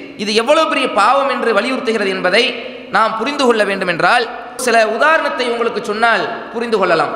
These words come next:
எந்த அளவுக்குன்னு சொன்னா, சில நன்மையான காரியங்கள் இருக்கிறது. சில அந்த நன்மையான காரியங்களை பொறுத்த வரையிலும் அதை செய்யும் போது தான் நமக்கு நன்மை இருக்கும். ஒரு சுன்னத்தான ஒரு அமல்னு வச்சுக்கிறீங்களேன்,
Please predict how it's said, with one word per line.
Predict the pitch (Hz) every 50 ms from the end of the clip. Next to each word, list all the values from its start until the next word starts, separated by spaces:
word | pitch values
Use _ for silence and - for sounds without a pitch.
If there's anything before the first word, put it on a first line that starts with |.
| - - - -
எந்த | - 208 240 262
அளவுக்குன்னு | 240 233 220 190 208 175 180 170
சொன்னா, | 170 160 160 202 254 254 247 - - - - - - - - - - - - - - - - - - - - - - -
சில | - - - 285 277 277 262 -
நன்மையான | - 220 254 311 320 330 311 302 294 302 302 294
காரியங்கள் | 294 214 226 226 226 220 214 226 202
இருக்கிறது. | 190 180 - 180 160 147 123 - - - - - - - - - - - - - - - - - - - - -
சில | - - 277 277 269 262 247
அந்த | 240 233 226
நன்மையான | 214 240 285 294 302 302 302 311 311 302
காரியங்களை | 302 254 240 254 247 240 233 240 233 196
பொறுத்த | 190 214 208 202 202
வரையிலும் | 196 190 196 214 226 202 175 175 208 - - - - - - - - -
அதை | - 180 214 202
செய்யும் | - - 247 277 285 302 330 339 330
போது | 311 311 302 294 294 285
தான் | 302 320 294
நமக்கு | 269 262 254 254 226
நன்மை | 220 226 226 220
இருக்கும். | 196 165 131 131 - - - - - - - - - - - - -
ஒரு | - 226 226
சுன்னத்தான | 226 262 262 269 269 269 269 269 285 294 285 277 262
ஒரு | 262 233
அமல்னு | 220 220 254 262 269 247 233
வச்சுக்கிறீங்களேன், | 190 226 202 196 196 180 185 214 247 233 185